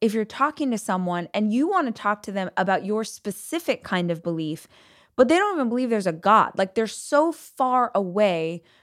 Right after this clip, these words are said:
from the conversation you wanna have. How do you even, like, start that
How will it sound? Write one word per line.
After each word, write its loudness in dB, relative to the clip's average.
from 2
the 0
conversation -2
you -4
wanna -4
have. -2
How -2
do 0
you -4
even, -2
like, -2
start 0
that 2